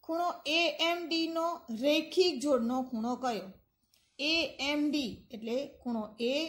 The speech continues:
એમ ડી, એનો રેખિક જોડ. હવે રેખિક જોડ માટે આ રેખા હોય તો એની પાસેનો આ પણ બની શકે અને આ રેખા હોય તો એની પાસેનો આ પણ બની શકે. એટલે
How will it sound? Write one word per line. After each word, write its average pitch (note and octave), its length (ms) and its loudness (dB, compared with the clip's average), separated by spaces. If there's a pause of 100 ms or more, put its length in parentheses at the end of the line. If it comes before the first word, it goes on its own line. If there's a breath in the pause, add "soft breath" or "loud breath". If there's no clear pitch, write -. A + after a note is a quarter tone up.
(600)
એમ C#4 380 0
ડી, B3 380 -2 (120)
એનો D4+ 280 2
રેખિક E4+ 460 4
જોડ. G3 240 -2 (480 soft breath)
હવે C#4 240 2
રેખિક C#4 500 0
જોડ D#4 240 2
માટે A3 480 0 (840)
આ A#3+ 220 2
રેખા D#4+ 360 2
હોય D#4+ 380 2
તો C4+ 180 -8 (100)
એની C#4+ 280 0
પાસેનો A#3+ 560 0
આ G3 260 -6
પણ D4 300 -2
બની D#4+ 180 -2
શકે E4+ 380 0 (1000 soft breath)
અને A#3 220 -2 (300)
આ D#4 240 4
રેખા C4+ 500 0
હોય A3 340 -2
તો C4+ 200 -4
એની C4 300 -2
પાસેનો G#3 500 -6
આ F#3+ 180 -4
પણ C4+ 420 -6
બની D#4+ 240 0
શકે. F#3+ 360 -8 (800 soft breath)
એટલે A#3 240 -4